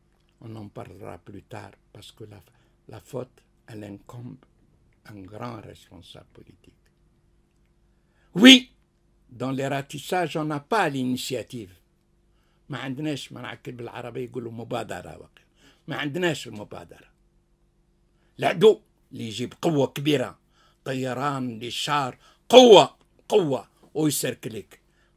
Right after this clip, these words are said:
فهذا كذا. ماتوا لي قداش، ما قداش من واحد. ناخذوا طرايح.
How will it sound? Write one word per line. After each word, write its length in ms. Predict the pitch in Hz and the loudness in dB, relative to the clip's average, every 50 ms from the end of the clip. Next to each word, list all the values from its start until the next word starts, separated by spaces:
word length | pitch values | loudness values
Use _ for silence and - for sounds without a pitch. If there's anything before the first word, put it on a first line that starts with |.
| _ _ | _ _
فهذا 360 | - 120 117 110 104 107 110 | -16 -14 -14 -14 -16 -18 -20
كذا. 300 | - - - - - 147 - _ _ _ _ _ _ | -20 -20 -20 -20 -20 -20 -20 _ _ _ _ _ _
ماتوا 440 | - 139 127 123 123 120 - - 123 | -14 -12 -10 -10 -10 -10 -12 -12 -12
لي 140 | 127 123 127 - - | -12 -14 -14 -14 -14
قداش، 600 | 123 107 110 110 107 113 117 117 110 - - - | -14 -14 -14 -16 -16 -16 -18 -20 -20 -20 -20 -20
ما 100 | - 107 101 110 | -20 -20 -18 -18
قداش 460 | 107 104 107 110 104 113 - - - | -18 -14 -14 -14 -14 -14 -20 -20 -20
من 120 | 120 113 | -20 -20
واحد. 280 | 110 110 110 - - - _ _ _ - - | -20 -20 -20 -20 -20 -20 _ _ _ -20 -10
ناخذوا 460 | - 147 139 135 - - 123 120 120 110 - | -6 -4 -4 -4 -6 -10 -14 -16 -18 -16 -14
طرايح. 480 | - 123 120 101 95 - - - - | -14 -14 -12 -14 -14 -16 -18 -20 -20